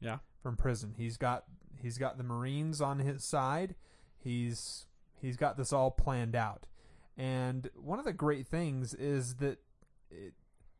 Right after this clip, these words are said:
Speaker 2: in this episode so heavily is before everything comes out, everything hinges on his point as this communications officer, who, or this guy who controls the communications
Speaker 1: Right.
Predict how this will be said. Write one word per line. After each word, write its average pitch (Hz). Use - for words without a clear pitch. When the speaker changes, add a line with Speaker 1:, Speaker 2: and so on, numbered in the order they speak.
Speaker 2:
in 143
this 180
episode 127
so 131
heavily 120
is 117
before 180
everything 156
comes 139
out, 151
everything 196
hinges 165
on 123
his 165
point 151
as 127
this 120
communications 120
officer, 110
who, 160
or 147
this 135
guy 143
who 139
controls 156
the 135
communications 123
Speaker 1:
Right. 107